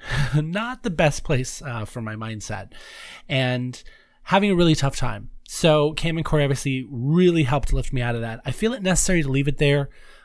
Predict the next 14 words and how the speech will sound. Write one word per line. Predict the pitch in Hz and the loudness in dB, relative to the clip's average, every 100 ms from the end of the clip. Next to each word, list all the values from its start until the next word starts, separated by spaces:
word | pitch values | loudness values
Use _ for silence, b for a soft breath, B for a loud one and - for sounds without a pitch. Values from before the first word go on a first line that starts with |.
| - | -14
uh, | 127 | -10
to | 131 | -8
let | 135 | -8
you | 127 | -6
know | 127 120 | -4 -4
that, | 117 117 | -6 -8
I | 123 | -10
mean, | 123 120 113 _ _ _ _ | -10 -12 -14 _ _ _ _
that | 131 120 | -4 -2
shows | - - 127 120 120 120 | -2 -2 0 0 0 -2
you | 117 | -4
how | - 113 | -2 -2
powerful, | - 113 113 110 120 110 | 0 0 -4 -4 -6 -6
like, | 104 107 | -6 -10